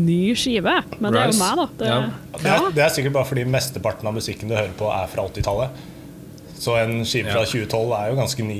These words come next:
Speaker 3: i det perspektivet.
Speaker 2: Det er sant. Og jeg tenker jo også om skiver jeg hører på fra liksom to tusen og elleve, to tusen og tolv, som nye skiver, nye band. Jeg tror jeg svarte på et intervju nå nylig bare,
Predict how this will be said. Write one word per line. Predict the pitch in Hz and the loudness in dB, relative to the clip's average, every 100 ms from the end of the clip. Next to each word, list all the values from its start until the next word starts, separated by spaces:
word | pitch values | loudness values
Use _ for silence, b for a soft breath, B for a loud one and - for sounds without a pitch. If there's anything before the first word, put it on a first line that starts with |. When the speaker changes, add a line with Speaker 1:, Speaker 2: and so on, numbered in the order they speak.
| 107 | -4
Speaker 3:
i | |
det | 101 92 | -4 -4
perspektivet. | 101 - 101 107 135 B B B B B - | -4 -4 -4 -4 -6 B B B B B -8
Speaker 2:
Det | 113 | -2
er | 107 | 0
sant. | 101 87 - - - | 0 -6 -8 -12 -4
Og | 120 | 0
jeg | 110 120 | 0 2
tenker | 117 104 110 | 0 2 0
jo | |
også | 101 139 147 | 0 2 2
om | 107 107 107 101 - | 2 2 0 -4 -6
skiver | - 113 98 101 | -2 0 0 0
jeg | 101 | 0
hører | 92 | -2
på | - | -4
fra | 95 101 | -4 -2
liksom | 95 98 | -2 -4
to | 101 | -4
tusen | 92 - | -4 -4
og | 95 | -4
elleve, | 95 92 | -4 -4
to | 98 95 | -4 -4
tusen | 92 98 | -4 -2
og | |
tolv, | - 95 92 - B B 113 - | -2 -2 -4 -10 B B -6 -6
som | - - 98 92 - | -4 -2 0 -2 -2
nye | 113 104 98 | 0 2 2
skiver, | 110 101 107 110 | 2 2 0 0
nye | 117 101 98 | 0 0 2
band. | 101 120 123 127 | 0 0 -4 -6
Jeg | 87 | 0
tror | 110 | 2
jeg | 104 113 113 | 2 2 -2
svarte | - 107 92 | 0 -2 -2
på | 101 | -4
et | |
intervju | 104 98 101 | -4 -2 0
nå | 98 98 | 0 0
nylig | 95 92 98 | 0 0 -2
bare, | 95 92 | -2 -2